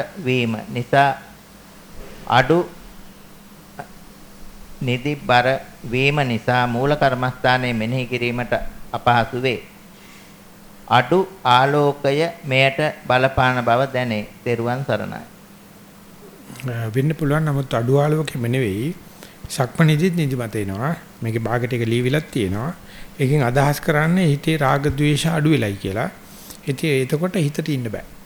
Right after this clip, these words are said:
Speaker 2: මේ, මේ උදුනකට දර දානවා වගේ උදේ ඉඳලා හැන්ද වෙනකන් අපි රූප, ශබ්ද, ගන්ධ, රස, ස්පර්ශ මාර්ගයෙන් මේ රාගයට පොහ-, පොහොර දම දමයි ඉන්නේ.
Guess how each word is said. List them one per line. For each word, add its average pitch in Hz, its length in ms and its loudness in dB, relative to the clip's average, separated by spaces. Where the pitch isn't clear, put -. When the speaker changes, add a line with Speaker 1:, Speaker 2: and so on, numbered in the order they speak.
Speaker 2:
මේ, 127 220 -2
මේ 123 440 -2
උදුනකට 160 560 2
දර 135 260 2
දානවා 156 460 4
වගේ 117 280 -2
උදේ 147 260 2
ඉඳලා 151 220 2
හැන්ද 143 240 2
වෙනකන් 123 440 0
අපි 123 220 -2
රූප, 135 320 4
ශබ්ද, 127 360 0
ගන්ධ, 123 280 0
රස, 120 200 -2
ස්පර්ශ - 360 -4
මාර්ගයෙන් 113 520 -2
මේ 127 200 -4
රාගයට 131 540 2
පොහ-, 143 360 0
පොහොර 135 280 2
දම 135 240 2
දමයි 135 360 0
ඉන්නේ. 104 220 -4